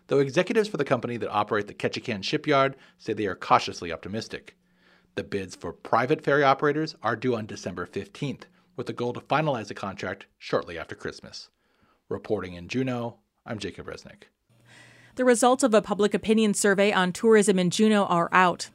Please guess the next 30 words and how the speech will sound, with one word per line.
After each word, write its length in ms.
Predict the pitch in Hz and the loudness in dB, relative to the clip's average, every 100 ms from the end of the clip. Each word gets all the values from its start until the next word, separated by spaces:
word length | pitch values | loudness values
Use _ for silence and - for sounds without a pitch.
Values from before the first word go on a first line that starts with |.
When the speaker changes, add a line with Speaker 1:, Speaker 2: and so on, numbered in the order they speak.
| - | -4
Speaker 2:
About 240 | 180 180 175 | 0 2 2
twenty-four 380 | 262 240 190 | 2 4 4
hundred 300 | 180 196 175 | 2 0 -2
Juneau 240 | 160 180 165 | -2 -2 0
residents 520 | 170 214 180 165 - | 2 4 2 0 0
weighed 260 | 165 160 160 | 0 2 2
in. 320 | 175 156 160 - _ _ - | 0 0 -6 -16 _ _ -4
To 80 | |
participate, 640 | 254 240 302 285 240 254 - | 0 2 2 2 2 2 2
people 240 | 247 269 | 2 4
had 160 | 254 233 | 4 4
to 40 | |
live 220 | 226 233 | 6 6
in 140 | 233 220 | 6 4
Juneau 280 | 220 226 233 | 6 4 4
during 200 | 220 208 | 4 2
the 40 | |
summer 320 | 196 226 240 | 2 2 4
of 120 | 214 | 2
two 120 | - 254 | 0 2
thousand 380 | 220 208 214 | 4 4 4
nineteen, 600 | 190 175 175 - 190 151 165 | 2 2 0 -2 -2 -2 -2
the 100 | 170 | 2
last 400 | 175 180 - - | 2 2 -2 0
big 180 | 202 | -2
tourism 440 | 196 226 220 185 175 | -2 0 2 2 -2
season 340 | - 170 170 | 0 0 0
before 240 | 170 - 170 | 0 0 0
the 100 | 165 | -2
pandemic. 720 | 170 160 170 165 165 - | -2 -2 0 0 -2 -6